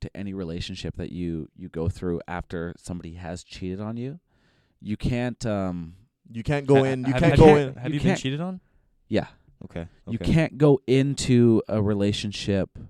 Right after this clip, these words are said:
Speaker 1: thinking that
Speaker 2: Mm.
Speaker 1: person will do it to, to
Speaker 2: Yeah,
Speaker 1: me,
Speaker 2: you
Speaker 1: right?
Speaker 2: can't, you can't go with
Speaker 3: Yeah,
Speaker 2: that
Speaker 3: that's,
Speaker 1: You have
Speaker 3: that's
Speaker 1: to,
Speaker 3: really
Speaker 2: expectation.
Speaker 3: difficult
Speaker 1: you have
Speaker 3: to let
Speaker 1: to,
Speaker 3: go of,
Speaker 1: you
Speaker 3: though.
Speaker 1: have to be like, this could happen, obviously,
Speaker 3: Yeah.
Speaker 1: 'cause anything could happen.
Speaker 3: Mm-hmm.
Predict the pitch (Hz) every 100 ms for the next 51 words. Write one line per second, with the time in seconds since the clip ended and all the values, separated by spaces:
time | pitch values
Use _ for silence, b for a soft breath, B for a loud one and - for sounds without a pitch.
0 | _ _ _ - - 110 - 101 95 92
1 | 87 87 101 95 92 87 _ _ _ -
2 | 120 113 95 90 95 87 - 101 85 78
3 | 101 98 110 110 104 95 104 123 120 139
4 | 131 135 151 147 131 135 139 135 120 110
5 | 123 - 92 104 117 156 180 202 160 196
6 | 165 151 131 98 131 180 180 175 202 185
7 | 131 107 92 82 143 151 - 127 151 151
8 | 147 139 - 123 110 - _ _ - 127
9 | 160 - 190 131 123 117 127 139 - 117
10 | 110 107 101 110 120 127 95 107 - -
11 | 139 139 131 123 107 95 101 113 - 175
12 | 220 - 98